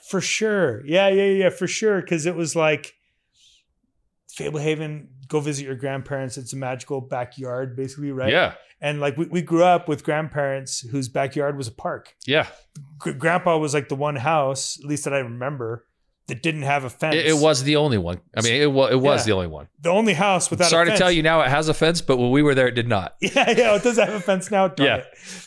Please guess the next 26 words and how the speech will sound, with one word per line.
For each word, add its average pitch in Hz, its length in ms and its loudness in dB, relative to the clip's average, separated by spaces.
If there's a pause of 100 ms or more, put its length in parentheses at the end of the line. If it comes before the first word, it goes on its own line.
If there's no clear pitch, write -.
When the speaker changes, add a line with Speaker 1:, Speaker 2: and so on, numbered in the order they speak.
Speaker 1:
But 202 100 4
it 202 40 6
was 202 140 4
awesome 190 420 2
'cause 151 180 -4
whenever 202 320 0
we 240 100 0
were 214 120 6
there, 208 180 6
it - 80 2
didn't 180 140 0
have 170 80 0
a 147 40 -4
fence. 180 480 0 (300)
And 165 140 -4
so 196 120 0
you'd 175 140 -2
be, 185 160 -12
and 165 180 -2
so, 156 360 2 (200)
you 175 120 -2
know, 143 260 -2
with 202 320 2
Mike 151 480 -2
and 151 100 -6
others, 143 500 -4